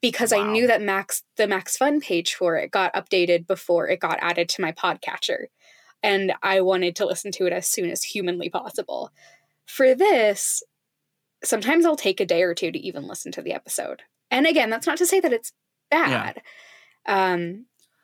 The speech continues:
Speaker 2: Yeah.
Speaker 1: it's just, and I think, do you think that part of it is that we've gotten so many incredible actual plays lately that it, it just doesn't seem quite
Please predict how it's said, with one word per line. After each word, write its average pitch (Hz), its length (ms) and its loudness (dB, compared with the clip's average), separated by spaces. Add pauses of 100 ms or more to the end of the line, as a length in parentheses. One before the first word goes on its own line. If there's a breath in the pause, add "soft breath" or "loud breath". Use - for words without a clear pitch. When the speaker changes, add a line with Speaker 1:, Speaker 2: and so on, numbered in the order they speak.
(340 soft breath)
Speaker 2:
Yeah. 180 260 0
Speaker 1:
it's 247 300 0
just, 254 540 0 (360)
and 311 160 4
I 320 80 4
think, 415 240 0 (480)
do 359 80 4
you 403 60 4
think - 160 -12
that 415 160 2
part 294 300 0
of 285 100 2
it 294 180 4
is 254 160 4
that 247 140 -2
we've 247 180 -2
gotten 226 320 -2
so 214 760 4
many 190 560 0 (680 soft breath)
incredible 202 800 0
actual 233 500 -2
plays 277 440 2
lately 294 400 2
that 196 200 2
it, 180 200 2 (360)
it 214 120 -2
just 208 140 2
doesn't 220 180 -2
seem 196 240 -4 (120)
quite - 380 0